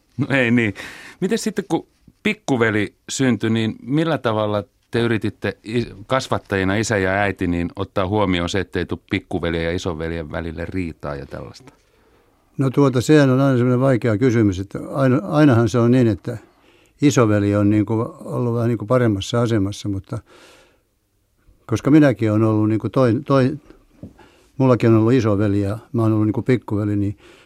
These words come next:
Speaker 2: kyllä mä oon yrittänyt ymmärtää sen, että pikkuveli on vähän huonommassa asemassa aina ollut. Ja, mutta, tuota, no, Jallis taas,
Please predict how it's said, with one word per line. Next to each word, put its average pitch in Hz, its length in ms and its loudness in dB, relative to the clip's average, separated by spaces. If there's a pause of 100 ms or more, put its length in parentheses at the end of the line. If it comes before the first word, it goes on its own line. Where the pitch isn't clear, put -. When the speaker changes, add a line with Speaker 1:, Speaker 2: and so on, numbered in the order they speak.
Speaker 2:
kyllä 110 180 0
mä 117 100 4
oon 135 200 2
yrittänyt 131 500 2
ymmärtää 107 540 2
sen, 113 140 0
että 104 220 -2
pikkuveli 104 520 -2
on 107 80 0
vähän 117 200 2
huonommassa 104 460 2
asemassa 101 360 -4
aina 110 220 0
ollut. 113 220 0
Ja, 101 120 -4 (840)
mutta, 131 280 0
tuota, 117 300 0
no, 117 200 2 (140)
Jallis 135 400 2
taas, 127 280 -2